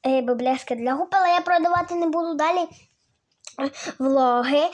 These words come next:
далі закази і що я буду одягати на себе і на Кіру. Коротше, ось так. Ось я сьогодні в такі-, у такому костюмі, шорти і майці.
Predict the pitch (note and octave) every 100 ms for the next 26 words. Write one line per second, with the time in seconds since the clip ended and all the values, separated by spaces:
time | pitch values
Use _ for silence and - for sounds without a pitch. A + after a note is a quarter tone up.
0 | - - D4 D4+ C#4+ C4 B3+ D4+ F4+ F#4
1 | F4 C#4+ C#4+ E4+ E4+ E4 D4 D4+ C#4+ C4
2 | D4+ D4+ D4+ C#4 C4+ C4+ D#4+ C#4 C4 B3+
3 | B3+ - A3+ G3+ G#3 G#3+ - - - -
4 | - - - - C#4+ A#3+ - - - _
5 | _ _ _ _ _ _ C4 C4 - -
6 | _ - _ - B3+ B3+ D#4 E4 - C#4+
7 | C#4 C#4 C4 A#3+ B3 - A#3+ - A3+ A3+
8 | A3+ A#3+ A3+ A3+ A3+ A3 - E4+ F#4 F#4+
9 | F4+ _ _ _ _ _ _ _ _ _
10 | _ _ - - - - - C#4+ C#4+ D4+
11 | C#4+ C#4+ D4 D4+ -